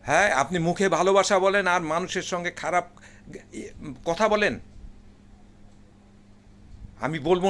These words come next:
না আপনার লজ্জা লাগে বা কি লাগে না, এগুলো আমি জিজ্ঞেসও করবো না, কিন্তু আপনাকে দেখে আমার দুঃখ লাগে, বাস এইটুকুনি।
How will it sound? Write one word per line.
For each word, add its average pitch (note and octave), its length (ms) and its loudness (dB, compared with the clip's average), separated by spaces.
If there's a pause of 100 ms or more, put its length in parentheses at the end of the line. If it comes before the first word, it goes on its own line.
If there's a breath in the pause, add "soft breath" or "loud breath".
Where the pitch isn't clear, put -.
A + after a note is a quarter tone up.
না C#3+ 80 4 (180)
আপনার D3 280 0
লজ্জা D#3 240 4
লাগে D3+ 240 2 (100)
বা D3 140 4
কি D#3 80 -8 (100)
লাগে C3+ 260 -2
না, C#3+ 60 0 (180)
এগুলো C3 260 -4
আমি C#3+ 100 -6 (140)
জিজ্ঞেসও D3 400 -2
করবো G2 240 -6
না, D#2 60 -10 (540 soft breath)
কিন্তু D#3+ 240 -2 (1120)
আপনাকে D3+ 340 -2
দেখে D3 200 -2
আমার C3+ 220 -2
দুঃখ - 140 -8 (160)
লাগে, E2 180 -12 (1400)
বাস C3+ 160 2 (120)
এইটুকুনি। F2+ 400 -8